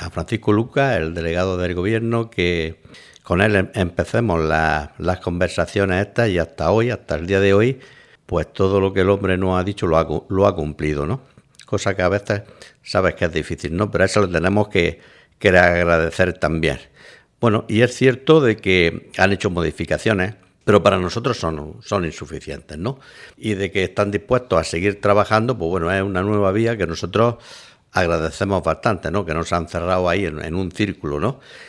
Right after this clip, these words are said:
Y así lo ha dicho, lo ha transmitido nuestro alcalde, ¿no? De que estamos muy cerca. <laughs> Bueno, muy cerca. Yo no sé la, la, la cercanía, pero sí es cierto que hemos, que hemos avanzado, ¿no? Seguiremos negociando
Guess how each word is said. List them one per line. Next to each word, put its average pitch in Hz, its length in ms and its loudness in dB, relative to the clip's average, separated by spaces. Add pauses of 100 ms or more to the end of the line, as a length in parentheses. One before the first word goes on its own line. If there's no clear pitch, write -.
(160)
Y 101 100 -2
así 113 420 0
lo 87 400 2
ha 92 80 4
dicho, 87 1080 -2
lo 82 240 -2
ha 95 140 0
transmitido 80 440 -6
nuestro 76 300 -10
alcalde, 90 380 -6
¿no? 113 160 -6
De 80 120 -8
que - 100 -12
estamos 92 540 -6
muy 95 320 -4
cerca. 82 440 -8
<laughs> - 60 -18 (680)
Bueno, 80 220 -4
muy 95 160 -2
cerca. 80 400 -10 (220)
Yo 123 220 -2
no 117 100 0
sé - 160 -2
la, 107 160 4
la, 90 380 0
la 87 160 -2
cercanía, 98 640 0
pero 85 160 0
sí - 140 -2
es 110 100 0
cierto 107 300 -2
que 95 60 -2
hemos, 82 500 -2 (240)
que 95 120 -4
hemos 87 200 0
avanzado, 80 580 0
¿no? 151 220 -2 (320)
Seguiremos 107 540 4
negociando 123 840 0